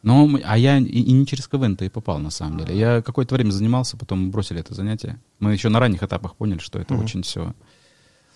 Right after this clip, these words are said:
Speaker 1: затратно.
Speaker 3: В итоге в школе была команда К В Н.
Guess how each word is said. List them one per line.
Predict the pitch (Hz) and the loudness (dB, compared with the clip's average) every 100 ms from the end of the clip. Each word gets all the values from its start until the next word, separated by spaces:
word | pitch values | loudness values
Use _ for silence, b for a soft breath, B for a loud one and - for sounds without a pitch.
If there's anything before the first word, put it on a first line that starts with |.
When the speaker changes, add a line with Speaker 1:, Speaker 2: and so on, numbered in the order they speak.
| B B B B B B - | B B B B B B -12
Speaker 1:
затратно. | - 98 - 85 - - - b b b _ _ _ _ _ _ _ _ _ _ _ _ _ _ _ | -4 -2 -2 -2 -4 -14 -16 b b b _ _ _ _ _ _ _ _ _ _ _ _ _ _ _
Speaker 3:
В | 113 110 | -8 -4
итоге | 104 101 | -4 -4
в | |
школе | - 98 101 120 - _ _ _ _ _ _ _ _ _ - | -4 0 0 -2 -6 _ _ _ _ _ _ _ _ _ -4
была | 107 101 | -4 -4
команда | 101 101 95 | -6 -6 -6
К | - | -10
В | 113 | -8
Н. | - 98 104 | -8 -6 -8